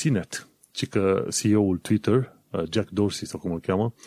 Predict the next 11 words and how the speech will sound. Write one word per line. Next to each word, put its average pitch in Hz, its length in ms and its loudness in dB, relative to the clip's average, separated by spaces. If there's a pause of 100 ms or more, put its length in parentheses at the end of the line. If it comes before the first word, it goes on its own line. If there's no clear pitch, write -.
(400)
ci - 120 -4
că - 320 0
și-a 113 160 0
vândut 117 300 0
primul 143 260 4
său 131 180 2
tweet - 560 -2 (300)
sub - 200 -2
forma 131 280 2
unui 110 340 4
non-fungible 107 840 2